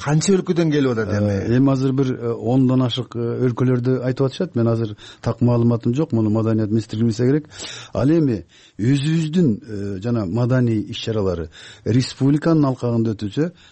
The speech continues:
Speaker 2: тогуз номинация менен өтүп атат да. Мисалы, улуттук салт ырлар, улуттук кийим кечелер,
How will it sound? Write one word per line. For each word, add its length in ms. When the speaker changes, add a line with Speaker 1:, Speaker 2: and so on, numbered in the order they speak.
Speaker 2:
тогуз 320
номинация 520
менен 140
өтүп 160
атат 120
да. 140
Мисалы, 340
улуттук 460
салт 360
ырлар, 440
улуттук 400
кийим 260
кечелер, 500